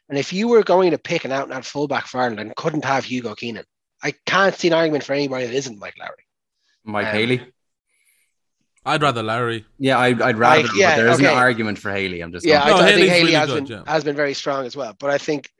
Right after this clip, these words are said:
Speaker 1: I think Lowry has probably been a bit more consistent, and that's probably because he's played more, <laughs> because Ulster have played a lot more than Munster. They've had a lot of games, uh, postponed and cancelled. Um, but no, I think, I think the size argument only goes so far. Like, you, you,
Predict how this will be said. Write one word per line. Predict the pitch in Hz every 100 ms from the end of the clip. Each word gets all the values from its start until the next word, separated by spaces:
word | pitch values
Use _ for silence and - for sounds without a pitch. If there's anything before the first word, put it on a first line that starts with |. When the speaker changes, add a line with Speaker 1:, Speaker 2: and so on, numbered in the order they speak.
| - - _ _
Speaker 1:
I | 147
think | 151 160 143 170
Lowry | 151 156 160 160
has | 143
probably | - 156
been | 151 151
a |
bit | 151 160
more | -
consistent, | 147 131 170 - 165
and | 170
that's | -
probably | 196 208 190
because | 185 170 156
he's | 160
played | - 156 170 180
more, | 202 220 - -
<laughs> | _ _
because | - 185 226
Ulster | 196 185 - 175
have | 185 -
played | 190 185
a |
lot | 185 196
more | 185 196
than | 185
Munster. | 180 190 190
They've | 156
had | 160
a |
lot | 139 139
of | 139
games, | 139 139 139 - - - _ 147
uh, | 147
postponed | 147 139 147 151
and | 143
cancelled. | 156 165 196 170 - - - _ 135
Um, | 127 123 117 110 98 _ _ _ _ -
but | 156
no, | 202 156
I | 147
think, | 185 165 - - _ _ _ _ -
I | 160
think | 196 190
the | 170
size | - 180 202 190
argument | 180 180 170 151
only | 156 165 156
goes | 151 156 143
so | - 156 139
far. | - 139 143 117 73 110
Like, | 117 131
you, | 123
you, | 143